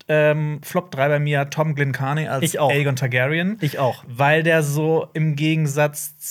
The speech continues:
Speaker 1: zum
Speaker 2: Ty Tennant.
Speaker 1: Wechsel, ja,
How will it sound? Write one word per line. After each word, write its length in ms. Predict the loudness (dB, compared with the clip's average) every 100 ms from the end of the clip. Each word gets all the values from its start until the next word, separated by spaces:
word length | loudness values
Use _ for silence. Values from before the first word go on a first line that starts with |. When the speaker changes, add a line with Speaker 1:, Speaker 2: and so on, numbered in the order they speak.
| -10 -4
Speaker 1:
zum 580 | -2 -2 -2 -4 -6 -4
Speaker 2:
Ty 180 | -4
Tennant. 420 | -2 -2 -4 -8 -12
Speaker 1:
Wechsel, 1080 | -8 0 0 0 -10 -10 -6 -4 -4 -4 -8 -2
ja, 440 | 2 4 2 -2